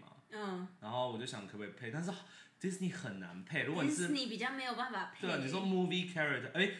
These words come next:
Speaker 1: 但我有个朋友配成功，不是，不是跟我们一起，但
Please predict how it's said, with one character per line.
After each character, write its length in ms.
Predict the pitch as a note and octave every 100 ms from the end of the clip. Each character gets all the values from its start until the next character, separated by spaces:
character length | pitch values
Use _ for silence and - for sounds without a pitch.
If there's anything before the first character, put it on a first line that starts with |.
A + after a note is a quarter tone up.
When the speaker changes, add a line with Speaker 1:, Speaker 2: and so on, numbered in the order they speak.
| -
Speaker 1:
但 120 | A3
我 100 | D#3+
有 60 | C#3
个 60 |
朋 160 | G#2+ A#2+
友 60 | -
配 160 | C3 G#2
成 160 | - F#2
功， 80 | - -
不 100 | C#3
是， 140 | E3+
不 140 | F3 D3+
是 100 | F3
跟 140 | D#3
我 60 | A2+
们 120 | G#2
一 60 | A2+
起， 200 | - -
但 240 | D3+ C3